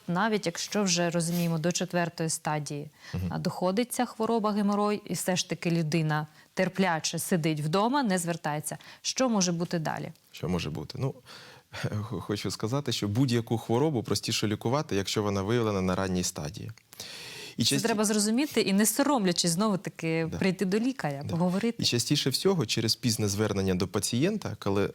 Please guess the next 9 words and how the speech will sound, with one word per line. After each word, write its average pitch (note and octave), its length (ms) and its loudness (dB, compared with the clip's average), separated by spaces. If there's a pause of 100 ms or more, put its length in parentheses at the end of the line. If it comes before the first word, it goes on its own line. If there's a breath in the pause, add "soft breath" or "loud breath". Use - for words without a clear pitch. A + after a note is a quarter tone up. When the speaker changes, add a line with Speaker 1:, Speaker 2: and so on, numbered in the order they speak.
Speaker 2:
коли G#2+ 280 2
недуга G2 520 2 (180 loud breath)
знаходиться F#2+ 600 2
в E2+ 40 -4
занедбалій F#2 520 2
стадії D3 460 0
або G2 200 0
у G2+ 200 2
людини F#2+ 440 2